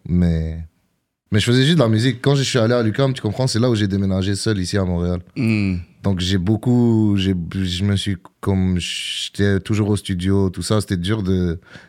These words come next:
Speaker 1: suivre les études, tout ça. J'ai
Speaker 2: Ouais.
Speaker 1: juste, à un moment donné, c'était,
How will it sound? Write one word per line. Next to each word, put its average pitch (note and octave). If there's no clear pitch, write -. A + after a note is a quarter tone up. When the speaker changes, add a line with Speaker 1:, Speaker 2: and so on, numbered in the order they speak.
Speaker 1:
suivre F#2
les F2+
études, F#2+
tout F2
ça. F#2+
J'ai E2+
Speaker 2:
Ouais. A2+
Speaker 1:
juste, F#2+
à F2
un -
moment F#2
donné, F2+
c'était, -